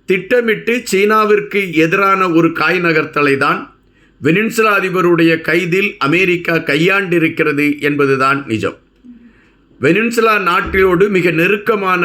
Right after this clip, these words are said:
ஒரு களத்தை அமைத்து கொண்டிருந்த நாடுகளில் ரஷ்யாவும் சீனாவும் முதன்மையான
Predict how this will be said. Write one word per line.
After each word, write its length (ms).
ஒரு 200
களத்தை 480
அமைத்து 480
கொண்டிருந்த 520
நாடுகளில் 680
ரஷ்யாவும் 760
சீனாவும் 680
முதன்மையான 640